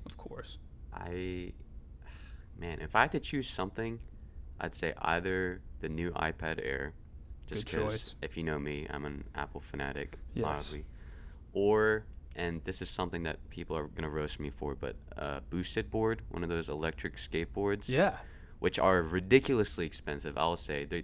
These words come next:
Speaker 2: they have no reason to be how expensive they are. Um, but as someone who skateboard around a lot, especially in L A, it would be cool to have.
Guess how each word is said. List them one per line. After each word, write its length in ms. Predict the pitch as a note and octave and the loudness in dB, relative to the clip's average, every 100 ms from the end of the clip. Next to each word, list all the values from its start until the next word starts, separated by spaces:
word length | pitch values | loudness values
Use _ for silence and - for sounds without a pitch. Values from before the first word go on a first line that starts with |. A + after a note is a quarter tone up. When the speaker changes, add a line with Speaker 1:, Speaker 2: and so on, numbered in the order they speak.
| - - | -4 -2
Speaker 2:
they 80 | |
have 160 | F2+ F2 | 0 4
no 140 | F#2 | 4
reason 300 | F2+ F2 E2 D#2 | 4 0 -2 -4
to 80 | |
be 320 | D2+ C#2+ C#2+ C#2 - - - - - | -2 -2 -2 -6 -10 -12 -12 -12 -8
how 180 | - E2+ | 4 6
expensive 500 | E2 - E2 - D2+ | 6 -2 -4 -4 -4
they 140 | D2+ | -2
are. 300 | C#2+ C#2+ D2 - - - - | -2 -2 -6 -8 -12 -12 -8
Um, 540 | - D2 C#2+ C#2+ C#2+ - - - | -2 0 0 -2 -6 -10 -12 2
but 240 | E2+ E2 C#2 | 6 6 4
as 140 | E2 | 0
someone 240 | - F2+ E2 | 0 -2 -2
who 80 | D#2+ | -4
skateboard 520 | - E2 D#2 - D2+ | -4 -4 -4 -4 -2
around 260 | D2 C#2+ | -2 -2
a 40 | C#2 | -2
lot, 260 | C#2 C#2 - | -4 -4 -6
especially 380 | D#2 E2+ - D2+ | -4 -4 -2 -2
in 60 | C#2+ | 0
L 180 | C#2 | 0
A, 220 | C#2 C#2 C2+ - - - - | 0 -2 -4 -10 -10 -8 0
it 60 | |
would 100 | E2 | 2
be 100 | D2+ | 2
cool 180 | - - | -4 -6
to 100 | - | -6
have. 340 | - - - | -4 -6 -8